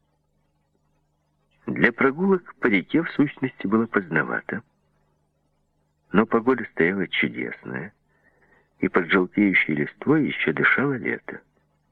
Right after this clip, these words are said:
Сомс в это прекрасное утро не раз поглядывал на небо из своего сада на берегу реки близ Мэйплдерхэма. Он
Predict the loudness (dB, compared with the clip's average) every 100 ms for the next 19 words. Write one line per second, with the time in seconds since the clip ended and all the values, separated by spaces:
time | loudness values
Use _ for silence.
0 | _ _ _ _ _ _ _ _ _ _
1 | _ _ _ _ _ _ _ -6 -4 -2
2 | -6 -16 -20 _ -4 -4 -6 -4 -2 -2
3 | -4 -8 -6 -8 -4 -6 -6 _ _ -20
4 | -20 _ -2 2 2 0 -2 -4 -2 -2
5 | -2 -6 -6 -6 -2 -2 0 0 0 0
6 | -6 -2 -2 0 -6 -2 0 0 -6 _
7 | _ -20 _ _ _ -2 0 2 0 2
8 | 2 0 0 -2 -4 0 -2 -4 -10 -20
9 | -20 -20 _ -8 0 2 2 -2 -4 -4
10 | -4 -4 -2 -2 -4 -6 -10 -12 _ _
11 | _ _ _ _ _ _ _ _ _ _
12 | _ _ _ _ _ 2 2